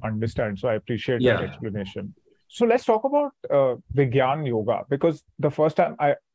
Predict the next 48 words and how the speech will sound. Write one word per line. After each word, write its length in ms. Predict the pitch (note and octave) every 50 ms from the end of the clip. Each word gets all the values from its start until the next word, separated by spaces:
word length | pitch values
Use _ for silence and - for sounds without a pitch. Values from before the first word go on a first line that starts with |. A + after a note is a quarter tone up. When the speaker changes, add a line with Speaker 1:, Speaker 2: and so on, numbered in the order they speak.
| _ -
Speaker 1:
the 80 | C#3
first 200 | - D#3 D#3 -
time 140 | - E3+ E3+
I 120 | D#3+ C#3
heard 200 | A#2 A#2 B2 C3+
of 60 | D3 B2+
Vigyan 300 | C3 A2 B2 A#2 A#2+ B2
Yoga 260 | B2 A#2+ A2 B2+ B2+
was 140 | A#2+ B2 -
from 180 | - B2+ A#2+ C3
your 160 | B2+ A#2+ A2 G2
book. 240 | A2 A#2+ G#2+ G2 - - - - _ _ _ _ _ _ _ _
Speaker 2:
Yeah. 220 | A#2 A2+ G2 F#2+ - - - -
Speaker 1:
So 380 | - - - B3 C4 - - _ _ _
we've 220 | C#3 D3+ F3 F3
all 340 | F3 - - C#3 D#3 F#3 G3+
heard 200 | E3 D3+ D3 D3
of 160 | D#3 C3 A#2
yoga, 340 | B2+ A#2+ A#2+ G#2 A2+ G2+ - -
right? 140 | A2+ B2+ C3
I 80 | B2+
don't 140 | B2+ C3+ C3+
think 140 | B2 C#3+ C3+
there's 120 | C#3 B2
any 300 | - B2+ B2 C3+ C#3 A#2+ - _ _ _ _ _ _ _ _ _ _ _
human 300 | - C3+ B2 A#2+ C3 B2+
being 160 | A#2+ C3+ C3
on 120 | C3 B2 A#2+
the 80 | A2+
Speaker 2:
Correct. 280 | G#2 A#2+ A#2+ A#2+ A#2+ -
Speaker 1:
earth 80 | - - - _ _
today 260 | D3 C3 A2 A#2+ A#2+ A#2
who 120 | C3+ C3
hasn't 300 | A#2 A2+ G#2+ B2+ B2 A2+
heard 160 | A#2 A2+ A2
of 100 | A2+ G#2
yoga. 300 | G#2+ G#2 G2 F#2 A#2+ B2+ C3
But 180 | C#3 D3+ D3 - _ _ _ _ _ _
what 220 | _ D#3 F3 - C#4
is 140 | C4 F3+ C#3+
Vigyan 580 | C#3+ C3+ A#2+ A2 B2+ B2 A2 A#2+ C#3 D3 C#3+
Yoga 380 | B2 G#2 G2+ F#2+ A#2 A#2 C3 C3
and 100 | C#3+ C3
how 240 | A#2 A#2 B2 C#3+ E3+
is 140 | F#3+ F3+ G#3
it 160 | G#3 D#3+ C#3
different 480 | - B2+ - - - D#3+ E3+ E3+ D#3+ -
from 380 | F3+ E3+ E3 E3 D#3+ D3+ -